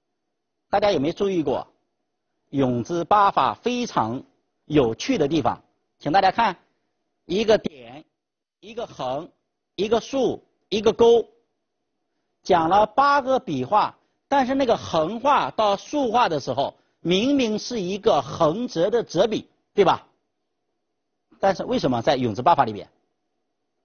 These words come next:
却没有讲到折笔呢？但是在今天写字会是什么样子的？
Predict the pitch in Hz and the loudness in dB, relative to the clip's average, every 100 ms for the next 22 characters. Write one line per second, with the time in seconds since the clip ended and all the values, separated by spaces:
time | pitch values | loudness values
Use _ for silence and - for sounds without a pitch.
0 | _ _ - 220 147 135 143 240 147 - | _ _ 2 4 4 4 2 4 2 2
1 | 113 101 107 - 135 175 120 147 - _ | -4 -4 -6 -2 -2 0 -4 -6 -10 _
2 | _ _ _ _ _ _ _ _ _ _ | _ _ _ _ _ _ _ _ _ _
3 | _ _ _ _ 359 _ _ 339 _ _ | _ _ _ _ _ _ _ _ _ _
4 | _ _ _ _ _ _ _ _ _ _ | _ _ _ _ _ _ _ _ _ _
5 | _ _ _ _ _ - 240 226 233 277 | _ _ _ _ _ 4 4 6 4 4
6 | 285 285 294 151 131 127 - 180 139 135 | 4 4 4 2 2 0 0 -2 -2 -4
7 | 120 107 82 73 | -4 -6 -8 -18